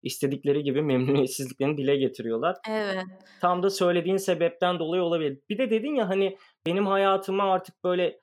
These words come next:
Speaker 1: benim yaptığım işleri izlemek için geliyorlar ama daha sonra benim hayatıma da tanık olmak istiyorlar." Bu aslında fomo has-, fomo denilen hastalığı doğurmuyor mu? Dinleyiciler için açalım. Fear of missing out.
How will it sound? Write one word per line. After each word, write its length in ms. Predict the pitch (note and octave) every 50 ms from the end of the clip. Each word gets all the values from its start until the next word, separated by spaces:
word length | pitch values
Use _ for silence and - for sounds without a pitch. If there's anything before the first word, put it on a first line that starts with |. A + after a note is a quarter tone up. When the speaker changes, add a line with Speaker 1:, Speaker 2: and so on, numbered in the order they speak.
| _
Speaker 1:
benim 300 | - C3+ C#3+ D#3 F3+ F#3
yaptığım 400 | F3+ F3+ F3 F3+ - F#3+ F#3+ F#3+
işleri 420 | F3+ - - - F3 F#3+ G3+ A3+ G3+
izlemek 340 | F3 D#3 F3 F#3+ A3 A3 A3
için 200 | - - G3 F3+
geliyorlar 320 | F#3 F3+ F#3+ G3 A3+ B3+
ama 120 | A#3 F3+ D#3 - -
daha 180 | E3 F3+ G#3+ G#3
sonra 240 | - A3 A3+ A3
benim 220 | F3+ G3 G3+ A3 G3+
hayatıma 540 | G3 G3+ G3 G3 G3 G3+ G3 G3+ A3 G#3+ G3
da 100 | F3+ E3+
tanık 300 | - D#3 C#3+ C#3 C3+ D3+
olmak 300 | C3+ C3 B2+ B2+ B2 -
istiyorlar." 440 | - - - C3 B2 B2 B2 C3+
Bu 140 | D#3 F3+ G3
aslında 460 | F#3+ F#3+ - - G3+ G3+ A3 A3 G#3+ - - _ _ _ _ _ _ _
fomo 420 | _ - - F#3 F#3+ G#3 G#3+ G#3+
has-, 260 | E3+ F#3 F#3 F3+ - - -
fomo 340 | - F#3+ G3+ G#3+ G#3+ G3+ E3+
denilen 360 | F#3 F#3 F#3+ G3 G3 G3+ G3+
hastalığı 600 | F#3 F#3 F3+ - - - G3 F#3+ G3 G3+ G#3 G3
doğurmuyor 460 | F3 F3 F#3 G#3+ A#3+ A#3 G3+ E3 C3+ B2+
mu? 300 | B2+ C#3 F#3 A#3 - _ _ _ _ - C3+
Dinleyiciler 540 | C3+ C#3+ C#3+ C#3+ C#3+ C#3+ C#3 C#3+ D#3+ D#3+ D3+
için 220 | C#3 - - C#3+
açalım. 420 | C#3+ C#3 C3+ - D#3 D3 C#3 C3
Fear 280 | B2 - - C#3+ D3 D3
of 280 | C#3+ C#3+ C#3+ C#3+ - -
missing 400 | C#3 C#3+ C#3 C#3 C#3 C3+ - C#3+
out. 280 | D3 C#3+ C3+ B2+ -